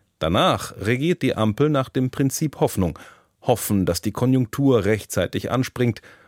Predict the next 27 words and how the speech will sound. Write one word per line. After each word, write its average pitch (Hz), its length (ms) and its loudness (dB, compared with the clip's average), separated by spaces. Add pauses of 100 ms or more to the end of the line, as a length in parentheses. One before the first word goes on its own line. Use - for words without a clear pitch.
hoffen, 110 460 2
dass 80 220 -2
die 80 120 -4
Beliebtheitswerte 92 840 0
des - 180 -6
Kanzlers 104 560 -2
doch - 240 -2
noch 80 200 -4
steigen, 104 420 2 (420)
hoffen, 131 440 0 (120)
dass 117 180 0
die - 140 -2
Union 123 500 4
der 90 140 2
Koalition 110 760 2
in 98 140 0
den 110 160 0
Umfragen 87 720 0
nicht 98 380 -4
noch 107 280 -2
weiter 78 440 -2
enteilt.“ - 680 -6 (1800)
Die 92 300 4
Nürnberger 107 480 4
Nachrichten 107 640 0
stellen 92 380 -2
fest: - 380 -4